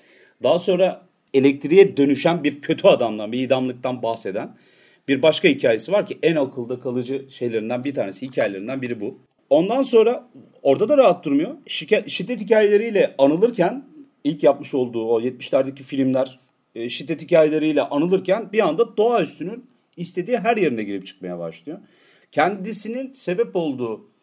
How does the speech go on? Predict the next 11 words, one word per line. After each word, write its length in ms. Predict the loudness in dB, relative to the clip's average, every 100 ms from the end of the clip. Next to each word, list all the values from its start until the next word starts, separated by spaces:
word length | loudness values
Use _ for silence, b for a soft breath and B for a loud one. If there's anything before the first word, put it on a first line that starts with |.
| _ _ _ _ -6
e, 320 | -4 -2 -2
bir 280 | -4 -6 -4
türün 360 | -2 -2 -6 _ _ _ _
eleştirisi 600 | 0 2 2 -2 -4 -6
gibi 240 | -8 -6 4
başlayan 360 | 4 4 -4
Scream 440 | -4 -8 -10 -6 -6
gibi 240 | -6 -8
bir 60 | -12
senaryoyu 640 | -8 -4 2 0 0 -6
da 160 | -8